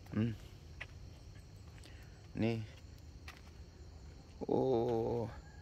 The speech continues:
Nih, jangan-jangan ini orang Rejang Lebong, saya sendiri baru tahu nih. Ya, baru tahu ada safari, apa, eh, wisata buah.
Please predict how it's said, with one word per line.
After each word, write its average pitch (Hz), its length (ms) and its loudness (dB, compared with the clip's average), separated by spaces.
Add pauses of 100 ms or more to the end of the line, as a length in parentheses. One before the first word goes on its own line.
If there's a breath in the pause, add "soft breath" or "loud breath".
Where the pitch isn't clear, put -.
(500 loud breath)
Nih, 151 400 12
jangan-jangan 151 480 6
ini 240 240 8
orang 131 240 12
Rejang 131 240 12
Lebong, 151 240 8
saya 277 140 4
sendiri 151 340 6
baru 123 240 12
tahu - 320 10
nih. 311 240 6 (1040)
Ya, 131 320 6
baru 113 320 10
tahu 123 720 12
ada 135 640 12 (640 loud breath)
safari, 131 960 10 (560)
apa, 92 560 10 (160)
eh, 90 640 6
wisata 139 480 12
buah. 147 320 12